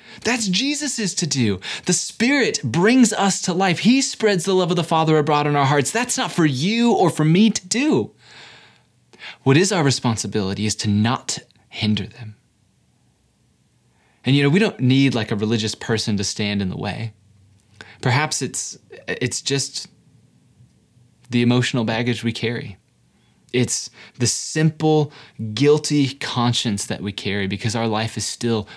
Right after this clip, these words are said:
riddled and littered with sin. See, there's, there is something to be said there about what hinders us. So just ask, ask this question of yourself. Be, g-, do a genuine searching of your heart. How might I be hindering?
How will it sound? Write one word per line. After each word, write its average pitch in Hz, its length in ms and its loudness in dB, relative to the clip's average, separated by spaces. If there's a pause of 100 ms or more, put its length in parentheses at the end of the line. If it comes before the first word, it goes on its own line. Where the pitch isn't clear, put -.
riddled 127 720 2
and 107 220 0
littered 104 260 0
with 92 140 -8
sin. - 340 -12 (1040)
See, 139 140 0
there's, 127 300 2
there 135 200 2
is 156 260 2
something 123 460 0
to 104 140 -4
be 107 120 -2
said 107 360 -4
there 101 180 0
about 98 260 -2
what 104 600 -2 (320)
hinders 127 480 -2
us. - 400 -14 (560)
So - 140 -4
just 170 180 -2
ask, 147 400 -2
ask 156 280 -2
this 185 160 -2
question 156 300 0
of 120 60 0
yourself. 107 280 -4
Be, 117 120 -2
g-, 120 300 -6
do 202 220 0
a 220 120 2
genuine 185 1000 2 (160)
searching 160 600 -2
of 139 120 0
your 127 160 2
heart. 90 460 -8 (960)
How 151 320 2
might 139 240 4
I 117 140 0
be 110 160 0
hindering? 95 460 -4